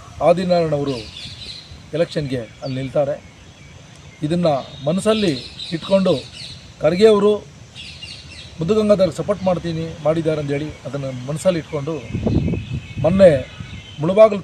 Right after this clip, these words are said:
ತಾಲೂಕಲ್ಲಿ ಅಂದರೆ ಹದಿನಾಲ್ಕು, ಹದಿನೈದನೇ ತಾರೀಕು ದಿವಸ ಕಾರ್ಯಕ್ರಮ, ಆ, ನಡೀತಿದೆ. ಆ ಕಾರ್ಯಕ್ರಮದಲ್ಲಿ ಖರ್ಗೆ ಅವರ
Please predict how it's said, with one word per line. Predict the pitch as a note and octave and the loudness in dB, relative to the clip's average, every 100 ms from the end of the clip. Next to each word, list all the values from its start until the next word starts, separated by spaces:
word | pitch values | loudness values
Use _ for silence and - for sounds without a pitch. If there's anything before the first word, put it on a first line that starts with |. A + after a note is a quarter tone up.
| F3 | 2
ತಾಲೂಕಲ್ಲಿ | E3 - C3 B2 - - - - - | 2 0 -4 -6 -14 -16 -18 -18 -8
ಅಂದರೆ | D3 D3 A2+ - - - - - - | -4 -2 -4 -8 -6 -4 -2 -4 -2
ಹದಿನಾಲ್ಕು, | C3 F3+ F3+ F3+ E3 | 2 2 2 2 0
ಹದಿನೈದನೇ | C#3+ D3+ C#3+ C3+ | 2 -4 -4 -4
ತಾರೀಕು | D3 C#3 - | -4 -4 -8
ದಿವಸ | A#2+ - F3+ - - - | -14 -12 -14 -14 -20 -2
ಕಾರ್ಯಕ್ರಮ, | D3+ D3+ C#3 C#3 F#3 - - - - - - C#3 | 0 0 -4 -4 -6 -12 -20 -20 -20 -20 -8 -2
ಆ, | C3+ C3 | -2 0
ನಡೀತಿದೆ. | C3+ C3 A#2+ - - - | -2 -4 -12 -14 -14 0
ಆ | D#3 F#3+ | 4 4
ಕಾರ್ಯಕ್ರಮದಲ್ಲಿ | E3+ F3+ A3+ A#3+ - G3+ F3+ D#3+ A#2+ C3 G3 A3+ - - - - - - - - | 6 6 6 4 -4 -2 0 0 -2 -4 -4 -4 -10 -18 -18 -18 -18 -20 -14 -2
ಖರ್ಗೆ | F3 F#3 B3 | -2 6 8
ಅವರ | A#3+ G#3+ | 8 6